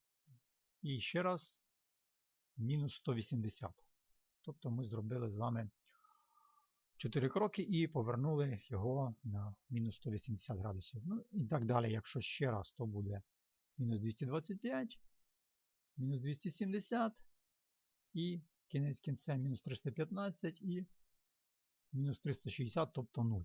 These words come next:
І от ми бачимо, що за вісім кроків він св-, е, робить повний оберт вліво. Так само, якщо ми будемо натискати вправо, то він піде вправо. Ми бачимо мінус триста п'ятнадцять, бачите, да? Тобто він пішов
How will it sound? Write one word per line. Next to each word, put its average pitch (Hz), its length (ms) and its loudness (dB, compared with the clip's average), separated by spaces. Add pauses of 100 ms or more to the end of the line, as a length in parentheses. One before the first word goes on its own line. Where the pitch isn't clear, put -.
(380)
І - 40 2
от 185 100 -4
ми 147 100 4
бачимо, 139 400 4
що 117 220 0
за 107 140 2
вісім 127 280 0
кроків 170 400 -2
він 139 300 0
св-, 139 480 -4
е, 127 420 -2
робить 135 340 0
повний 123 460 0
оберт 123 320 0 (680)
вліво. 107 400 2 (480)
Так 202 200 4
само, 208 260 6
якщо 160 260 4
ми 156 80 6
будемо 139 280 4
натискати 151 360 0
вправо, 226 380 4
то 180 120 2
він 147 180 4
піде 117 260 2
вправо. 190 640 2 (240)
Ми 135 80 0
бачимо 120 560 0 (840)
мінус 120 240 2
триста - 280 -4
п'ятнадцять, 208 500 -2
бачите, 151 340 -2
да? 151 200 -2
Тобто 135 300 -6
він 139 140 0
пішов 135 460 0